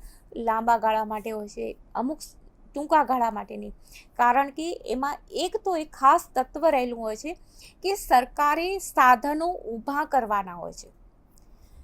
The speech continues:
એ વ્યવસ્થા કરવા માટે, સાધનોમાં ફેરફાર કરવા માટે તાત્કાલિક કંઈ પણ થતું નથી.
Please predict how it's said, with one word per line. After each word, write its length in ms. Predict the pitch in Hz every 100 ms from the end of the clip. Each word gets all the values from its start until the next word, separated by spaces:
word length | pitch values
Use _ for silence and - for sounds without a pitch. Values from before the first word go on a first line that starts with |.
| - -
એ 140 | 320
વ્યવસ્થા 580 | 247 233 269 - - 339
કરવા 380 | 349 269 269 262
માટે, 560 | 240 240 269 285 302 -
સાધનોમાં 680 | - 226 233 277 277 262 247
ફેરફાર 580 | - 247 262 254 311 302
કરવા 340 | 294 262 254
માટે 420 | 240 233 226 254
તાત્કાલિક 920 | 262 - 233 247 - - 320 349 359
કંઈ 140 | - 277
પણ 180 | 277 277
થતું 320 | 262 262 262
નથી. 280 | 247 233